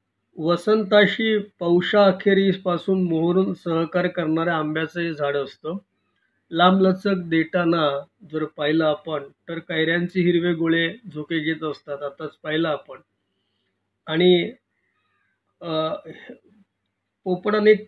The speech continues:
कावळे त्या पाडाला लागलेले आहेत की नाहीत हे पाहण्यासाठी दूरवरून इथे फिरत फिरत येतात. तेव्हा मोठी मौज दिसते. गावाबाहेरच्या झाडातून कोकिळांचे,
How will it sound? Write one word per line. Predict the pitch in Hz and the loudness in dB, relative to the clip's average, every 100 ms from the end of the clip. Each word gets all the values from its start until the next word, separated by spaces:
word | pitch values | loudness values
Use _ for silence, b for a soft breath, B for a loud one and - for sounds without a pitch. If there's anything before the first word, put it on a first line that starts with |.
| _ _ _ - | _ _ _ -2
कावळे | 180 180 196 185 139 139 _ - | 2 6 6 6 2 -4 _ -8
त्या | 180 | -8
पाडाला | 185 175 170 185 196 | -4 -2 0 4 4
लागलेले | 190 170 180 190 196 | 4 4 2 2 4
आहेत | 180 180 - | 4 2 0
की | 190 | 0
नाहीत | 185 170 160 | 2 0 -2
हे | 170 | -6
पाहण्यासाठी | 180 175 160 165 160 170 180 | -6 -4 -4 -6 -6 -8 -6
दूरवरून | 170 196 190 185 190 202 - | 0 2 4 6 4 0 -10
इथे | 170 165 156 | -14 -8 -8
फिरत | 160 151 156 | -6 -8 -8
फिरत | 156 147 | -10 -10
येतात. | 147 139 143 180 - _ _ _ _ _ _ _ _ _ _ _ _ | -10 -8 -6 -6 -10 _ _ _ _ _ _ _ _ _ _ _ _
तेव्हा | 175 185 | 0 4
मोठी | 190 185 190 | 6 4 4
मौज | 190 185 196 165 | 4 6 6 4
दिसते. | 156 143 - 135 | -2 -4 -6 -14
गावाबाहेरच्या | 135 139 160 175 185 185 190 185 | -8 -4 -2 2 4 4 0 0
झाडातून | 165 165 175 175 185 | -2 -2 -2 -2 -2
कोकिळांचे, | 185 160 - 190 180 180 - 151 | -2 -6 -2 2 2 0 -4 -8